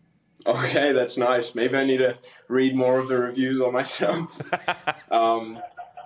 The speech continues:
but no, yeah, yeah, it was, uh, you know, it's promising. I think, you know, with, with Danny as coach, he's really pushing, uh, you know, the play style where we wanna move the ball and, and compete with the top teams. And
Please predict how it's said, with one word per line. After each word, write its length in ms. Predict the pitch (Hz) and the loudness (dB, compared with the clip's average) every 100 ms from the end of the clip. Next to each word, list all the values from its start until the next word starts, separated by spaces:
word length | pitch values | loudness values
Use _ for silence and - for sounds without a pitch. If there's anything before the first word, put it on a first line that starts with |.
| - _ _ - | -20 _ _ -2
but 140 | 139 | 2
no, 240 | 170 180 170 | 4 4 2
yeah, 320 | 151 175 170 | 2 2 0
yeah, 160 | 165 | 0
it 80 | 160 | 0
was, 220 | 131 131 | 0 -2
uh, 480 | 123 120 117 113 - - _ _ - | 0 2 0 -2 -6 -8 _ _ -14
you 140 | 127 | -6
know, 100 | 123 | -4
it's 100 | - | -6
promising. 460 | - 143 160 120 104 | -6 -8 -6 -6 -2
I 160 | 104 | -2
think, 280 | 113 117 113 _ _ _ _ | -2 -6 -6 _ _ _ _
you 100 | 127 | -2
know, 220 | 127 120 | 2 2
with, 260 | 117 117 117 - | 4 2 0 -2
with 220 | 120 117 | -4 -2
Danny 280 | 120 123 120 | -2 0 0
as 140 | 120 | -2
coach, 320 | 123 120 131 | 0 0 0
he's 180 | - 113 | -4 -2
really 220 | 117 117 | 2 2
pushing, 500 | 113 123 117 120 117 | 0 -4 -4 -2 -2
uh, 420 | 110 107 104 104 - - _ | 0 2 2 2 -2 -8 _
you 140 | - 117 | -4 -2
know, 160 | 110 | -2
the 80 | 110 | -4
play 240 | - 120 117 | 0 0 0
style 280 | - 113 113 | 0 2 2
where 120 | 110 | 2
we 100 | 113 | 2
wanna 160 | 117 | 2
move 260 | 117 120 120 | 2 2 0
the 60 | 107 | -2
ball 360 | 110 120 127 | 2 2 2
and, 240 | 107 107 101 | -2 -6 -10
and 260 | 110 113 | -10 -10
compete 420 | 117 113 117 120 | -16 -8 -6 -2
with 140 | 120 117 | 0 -2
the 60 | |
top 280 | 117 120 117 | 0 0 0
teams. 440 | 117 120 147 156 117 | -4 -4 -4 -2 0
And 300 | 107 107 | 0 -2